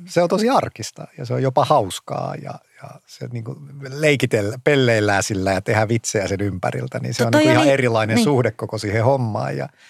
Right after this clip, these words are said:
Speaker 2: Mut toi
Speaker 1: Niin.
Speaker 2: oli ihan kauhea toi jopa hauskaa, koska siis itselle niinku <laughs> matematiikka on
Speaker 1: Ups.
Speaker 2: niinku default hauskaa.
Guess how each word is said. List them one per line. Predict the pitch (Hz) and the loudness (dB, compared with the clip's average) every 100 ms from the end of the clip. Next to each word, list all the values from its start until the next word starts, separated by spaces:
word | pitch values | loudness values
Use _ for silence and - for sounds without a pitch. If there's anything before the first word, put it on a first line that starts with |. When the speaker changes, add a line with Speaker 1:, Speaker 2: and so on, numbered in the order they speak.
| - _ _ - | -20 _ _ -2
Speaker 2:
Mut | 233 | 2
toi | 320 | 4
Speaker 1:
Niin. | 285 | 4
Speaker 2:
oli | 269 | 4
ihan | 269 | 2
kauhea | 262 254 214 | 2 2 2
toi | 208 - | 0 -2
jopa | 196 202 269 - 190 | 0 2 2 2 0
hauskaa, | 180 170 180 - - | 0 -2 -2 -2 0
koska | 233 277 285 | 2 2 4
siis | 277 277 | 4 4
itselle | 240 - 285 - | 4 4 4 4
niinku | - - - 494 339 - | 4 4 4 2 2 2
<laughs> | 587 453 370 | 2 4 4
matematiikka | 294 311 320 262 - 247 247 | 4 4 4 4 2 2 2
on | |
Speaker 1:
Ups. | 254 | 2
Speaker 2:
niinku | 240 - - - 269 | -2 -6 -8 2 2
default | - 330 392 359 269 247 - | 2 2 4 4 4 0 -4
hauskaa. | - 285 277 254 269 - - 262 294 | 0 2 2 2 0 -2 2 4 4